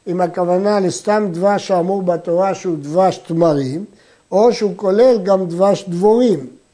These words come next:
רש"י בספר ויקרא כתב, "כל מתיקות פרי קרוי דבש". משמע מרש"י שכל פרי, אה, מתוק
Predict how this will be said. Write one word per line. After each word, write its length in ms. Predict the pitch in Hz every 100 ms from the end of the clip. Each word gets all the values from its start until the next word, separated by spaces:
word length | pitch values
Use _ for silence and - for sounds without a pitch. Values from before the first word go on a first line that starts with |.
| _ _ _ _ _ _ 170
רש"י 420 | 175 - 277 277
בספר 500 | 208 - 233 220 196
ויקרא 500 | 185 175 170 180 180 180
כתב, 460 | 196 180 220 226 208 -
"כל 360 | - 254 294 277
מתיקות 560 | 226 214 202 - 226 220 -
פרי 580 | 208 208 247 240 202 208 - _ _
קרוי 680 | - 190 185 202 214 214 - 156
דבש". 640 | 151 180 151 113 - - _ _ _ _ -
משמע 380 | 139 - 208 208
מרש"י 720 | 196 190 185 - 254 254 247 - _
שכל 680 | - 190 156 - 247 262 262 254 - _ -
פרי, 420 | 180 220 226 214 - -
אה, 60 | 160 156 156 156 151
מתוק 580 | 160 - 240 220 208